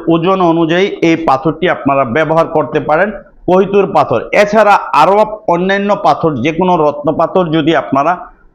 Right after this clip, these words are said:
পাইকারি বা খুচরা নিতে চান, আমাদের শোরুমে অন্যান্য রত্ন পাথর আছে, বিভিন্ন ধরনের পাথর আছে। চাইলে আপনারা হোলসেলে নিতে পারেন বা আংটি সহ চাইলে আংটি সহকারে নিতে পারেন। যে কোনো রত্ন পাথরের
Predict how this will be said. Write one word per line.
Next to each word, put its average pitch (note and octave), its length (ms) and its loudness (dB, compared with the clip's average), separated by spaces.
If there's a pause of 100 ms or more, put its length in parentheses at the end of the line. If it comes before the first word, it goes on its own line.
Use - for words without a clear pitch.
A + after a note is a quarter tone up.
পাইকারি F3 540 2
বা E3 180 2
খুচরা E3+ 480 -2
নিতে D3+ 280 -2
চান, E3 240 -2
আমাদের D#3+ 380 0
শোরুমে D#3+ 460 -2 (400)
অন্যান্য F#3 380 -2
রত্ন D#3 400 -2
পাথর D#3 300 0
আছে, D3+ 320 0
বিভিন্ন F#3+ 500 0
ধরনের E3 420 0
পাথর D3 420 -2
আছে। D3 300 -2
চাইলে D3 260 0
আপনারা D#3+ 580 -2 (340)
হোলসেলে F3 540 0
নিতে E3 260 -2
পারেন D#3 420 -2
বা D3 80 2
আংটি F3+ 520 -2
সহ D#3+ 300 0
চাইলে D#3+ 320 0
আংটি E3 420 -2
সহকারে C#3+ 460 -2
নিতে C#3 260 -2
পারেন। D3+ 340 -2
যে G3 140 -2
কোনো G3 280 0
রত্ন D3 360 0
পাথরের D#3+ 380 0